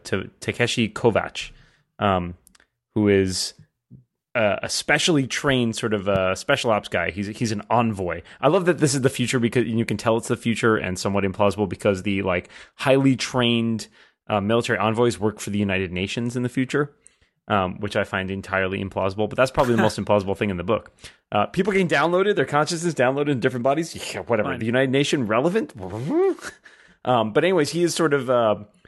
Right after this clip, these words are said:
Speaker 1: sucked into this mystery investigation, and, uh,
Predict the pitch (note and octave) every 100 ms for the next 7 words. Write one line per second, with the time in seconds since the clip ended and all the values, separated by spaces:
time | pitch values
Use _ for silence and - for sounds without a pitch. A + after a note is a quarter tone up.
0 | - - D3+ - C#3 C3+ B2 A2 - G#2+
1 | C#3 - A#2+ G#2 G2 G2 G2 - F#2 F2+
2 | - E2+ F2 G2 F#2 F#2+ - - _ _
3 | - G2+ F#2+ -